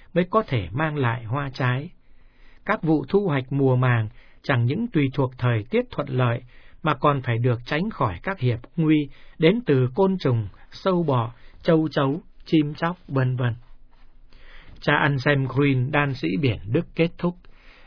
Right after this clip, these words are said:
"Việc chúc lành đồng ruộng giúp chúng ta có ý thức cụ thể về thiên nhiên. Chúng ta đi xuyên qua các cánh đồng,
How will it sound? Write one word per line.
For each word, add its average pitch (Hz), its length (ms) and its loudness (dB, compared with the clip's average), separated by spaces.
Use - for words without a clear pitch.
"Việc 151 240 2
chúc 262 180 -2
lành 135 340 0
đồng 127 260 2
ruộng 131 320 0
giúp 214 200 2
chúng 226 240 0
ta 170 260 0
có 175 120 2
ý 202 200 -2
thức 269 320 0
cụ 143 240 -2
thể 104 340 -2
về 104 300 0
thiên 156 220 -2
nhiên. 139 280 0
Chúng 196 240 2
ta 190 180 4
đi 165 220 4
xuyên 160 340 2
qua 151 300 0
các 180 200 -2
cánh 170 240 2
đồng, 107 300 2